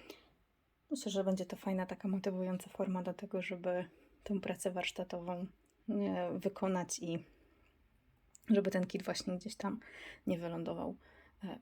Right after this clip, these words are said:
w szufladzie, e, tylko żeby z niego, e, skorzystać. No i skorzystać z tej wiedzy, którą na warsztacie, e, zdobyliście. Wszystkie informacje, o których tutaj, e, mówiłam, umieszczę oczywiście w opisie tego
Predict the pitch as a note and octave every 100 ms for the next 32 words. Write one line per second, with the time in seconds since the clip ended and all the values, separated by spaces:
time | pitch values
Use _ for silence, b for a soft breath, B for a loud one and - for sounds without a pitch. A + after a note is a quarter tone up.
0 | - - - - F3+ F#3+ - b b b
1 | - - G3+ F3 F3+ - - - - -
2 | - F3+ F3 - G3 F#3 F#3 E3+ E3 D#3+
3 | - - _ _ - - - G3 G3 -
4 | - G3 E3+ - - - D#4 C4 - F#3+
5 | F#3 F#3+ - E3+ F3 F3 F3+ - F3 F3
6 | E3+ - - - F3+ - E3 - - -
7 | - - G3+ - F#3 - E3+ E3 - -
8 | - _ B B B B B B B B
9 | - - _ - D#4 - C#4 A3 A3 A#3+
10 | - A3+ G3 F#3+ A3 A3 G#3 - A3 G3
11 | F3+ F#3 - F#3 F3+ F3+ C4 C#4 G3 G3
12 | G3 - F#3 F3+ - - - G3+ F#3 G#3
13 | - - F3 F3